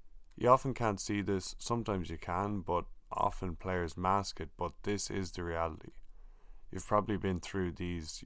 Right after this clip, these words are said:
yourself as a player. I certainly have, and, you know, it just shouldn't be that way.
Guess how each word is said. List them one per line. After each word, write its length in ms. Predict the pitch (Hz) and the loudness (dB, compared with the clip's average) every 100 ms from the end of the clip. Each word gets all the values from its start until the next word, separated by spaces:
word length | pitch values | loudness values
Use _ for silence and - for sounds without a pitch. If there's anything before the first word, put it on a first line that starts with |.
| 87 | -6
yourself 460 | 82 - 85 85 | -6 -2 0 0
as 120 | 85 | -4
a 60 | 85 | -6
player. 500 | - 90 85 82 80 - - - - - - | -4 -2 0 -2 -6 -12 -20 -20 -20 -12 -2
I 140 | 92 | -2
certainly 440 | 85 92 - 87 80 | 0 -2 -4 -4 -2
have, 400 | 82 78 - - - | 0 -2 -4 -10 0
and, 480 | 92 85 85 82 - - - - - - - - | 2 2 -2 -4 -8 -14 -18 -20 -20 -18 -16 -8
you 140 | 92 | -2
know, 140 | 90 | 0
it 80 | 85 | -2
just 180 | - 104 | -4 -4
shouldn't 280 | - 95 87 | -2 -2 -2
be 120 | 90 | -2
that 180 | 80 85 | -2 -2
way. 320 | 85 80 73 | -2 -2 -6